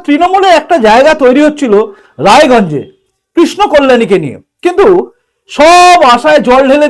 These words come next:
দিয়ে আজকে মোদিজি যে আহ্বান করলেন, সেই আহ্বানের ফলে বলতে হচ্ছে, না, এই আসনটাও কিন্তু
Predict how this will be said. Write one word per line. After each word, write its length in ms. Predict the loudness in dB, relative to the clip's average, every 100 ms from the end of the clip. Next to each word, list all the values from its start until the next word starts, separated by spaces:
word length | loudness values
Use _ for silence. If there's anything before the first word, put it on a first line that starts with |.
| 0
দিয়ে 140 | 0 2
আজকে 260 | 0 -2 -4 -2
মোদিজি 380 | -2 -2 -2 -4
যে 100 | -2
আহ্বান 360 | 0 2 2 0
করলেন, 340 | 0 -2 -2 -6 -12 _ _
সেই 160 | -4 0 2
আহ্বানের 380 | 2 2 0 -2
ফলে 200 | -2 0
বলতে 260 | 0 0 -2
হচ্ছে, 300 | -4 -2 -4 -4 -10 _ _ _
না, 140 | -4 -2 -4 _ _ _ _ _ _ _ _ -2
এই 120 | 0
আসনটাও 400 | 0 0 0 0 0
কিন্তু 220 | -2 -2